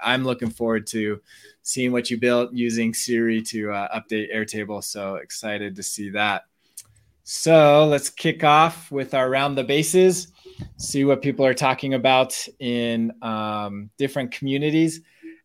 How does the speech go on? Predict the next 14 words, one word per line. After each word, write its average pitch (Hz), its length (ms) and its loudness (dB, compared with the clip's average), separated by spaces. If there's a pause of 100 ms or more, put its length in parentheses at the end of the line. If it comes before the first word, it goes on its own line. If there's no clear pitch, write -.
(120)
And 143 560 2
this, 160 320 -6
this 160 220 -4
might 202 180 6
be 202 80 6
a 160 60 6
first. 160 360 2
I 151 120 0
didn't 190 160 -2
find 214 260 2
anything 180 540 0
in 156 160 -4
the 131 400 -2
actual 135 420 -6